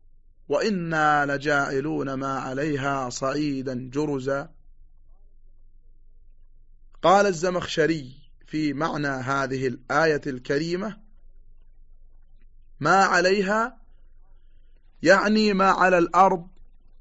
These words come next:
مما يصلح أن يكون زينة لها ولأهلها من زخارف الدنيا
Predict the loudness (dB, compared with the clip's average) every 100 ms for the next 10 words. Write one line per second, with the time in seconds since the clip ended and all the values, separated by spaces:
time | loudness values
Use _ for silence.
0 | -20 -20 -10 -4 -2 2 4 4 0 -2
1 | -4 -2 -2 -4 -2 -2 -2 0 0 0
2 | -4 -4 -4 -4 -2 -2 0 2 4 4
3 | 4 0 -18 -20 -20 _ _ 0 2 2
4 | 0 -4 0 0 -2 -4 -14 -20 -20 -20
5 | -20 -20 -20 -20 -20 -20 -20 -20 -20 -20
6 | -8 -4 -4 -4 -2 2 2 2 -2 -6
7 | -4 -2 0 -2 -4